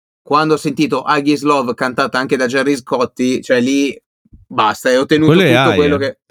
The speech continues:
Speaker 2: Ecco, parliamo un po' di
Speaker 1: No, no, no,
Speaker 2: product roll-up.
Speaker 1: fermati.
Speaker 2: Sì, quella è
Speaker 1: Altro che,
Speaker 2: intelligenza artificiale.
Speaker 1: altro che A I. No, no, l'ha fatta proprio anche Jerry, proprio sul
Speaker 2: Ah, l'ha fatta anche, vero.
Speaker 1: Sì, sì, sì, sì, sì.
Speaker 2: Però c'era la versione A I, eh.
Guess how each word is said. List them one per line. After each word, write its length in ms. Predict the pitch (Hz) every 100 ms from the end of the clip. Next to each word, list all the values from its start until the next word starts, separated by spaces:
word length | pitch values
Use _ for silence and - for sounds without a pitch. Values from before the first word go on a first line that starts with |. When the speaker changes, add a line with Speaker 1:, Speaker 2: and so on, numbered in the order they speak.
| _ -
Speaker 2:
Ecco, 220 | 311 240 131
parliamo 340 | 139 175 240
un 60 | 175
po' 160 | 120
di 100 | 117
Speaker 1:
No, 140 | 170 320
no, 40 |
no, 40 | 247
Speaker 2:
product 280 | 240 214 208
roll-up. 160 | 214
Speaker 1:
fermati. 440 | 185 175 151 127 -
Speaker 2:
Sì, 160 | - 110
quella 160 | 175
è 20 | 151
Speaker 1:
Altro 100 | -
che, 60 |
Speaker 2:
intelligenza 260 | 98 113 110
artificiale. 460 | 98 90 - 98 76
Speaker 1:
altro 320 | 214 233 202
che 180 | 165 139
A 140 | 120
I. 80 | 113
No, 140 | 190
no, 120 | 208 156
l'ha 100 | 123
fatta 320 | 160 165 151
proprio 260 | 147 147 143
anche 220 | 151 143
Jerry, 400 | 151 151 147 135
proprio 260 | 139 131
sul 260 | 131 139 131
Speaker 2:
Ah, 440 | 131 127 120 113 95
l'ha 120 | 90
fatta 280 | - 92 95
anche, 280 | 87 87 85
vero. 200 | 87 233
Speaker 1:
Sì, 140 | 254
sì, 160 | 240 214
sì, 140 | 214
sì, 120 | 202
sì. 100 | -
Speaker 2:
Però 120 | 147 175
c'era 260 | - 147
la 80 | 123
versione 480 | 104 104 113 104 101
A 140 | 92 73
I, 80 |
eh. 160 | 73